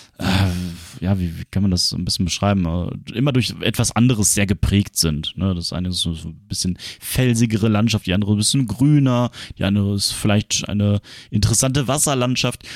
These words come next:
Und so, ähm, kannst du entweder auch darauf aus sein,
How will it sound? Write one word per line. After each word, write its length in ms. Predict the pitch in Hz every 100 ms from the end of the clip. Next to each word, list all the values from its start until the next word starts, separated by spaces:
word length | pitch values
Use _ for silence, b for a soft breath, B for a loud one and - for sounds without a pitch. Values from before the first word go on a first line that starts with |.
| B
Und 140 | - 127
so, 400 | 147 147 147 -
ähm, 340 | 131 131 131 -
kannst 520 | - 139 180 - - -
du 420 | 151 147 147 139 _
entweder 540 | - 135 170 143 135 107
auch 120 | 113
darauf 300 | 117 110 -
aus 240 | - 120
sein, 320 | - 107 101